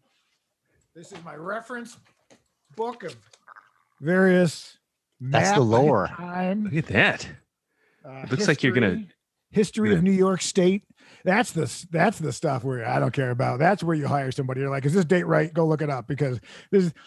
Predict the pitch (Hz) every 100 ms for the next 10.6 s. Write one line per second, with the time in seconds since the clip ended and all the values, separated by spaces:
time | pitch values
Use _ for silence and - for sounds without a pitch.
0 | - 190 180 208 247 196 - 220 220 190
1 | 214 - 170 190 196 190 - 190 185 -
2 | 202 208 175 143 - 143 131 135 139 -
3 | 214 - 220 - - - - 807 - -
4 | - - - 139 113 101 123 - _ 202
5 | 185 202 - 196 180 214 214 180 220 202
6 | - 190 202 185 185 190 170 175 170 165
7 | 160 - _ _ _ _ 156 135 131 180
8 | 175 190 - 190 160 143 165 160 151 139
9 | 143 160 139 139 208 185 127 110 - _
10 | - 254 269 262 220 -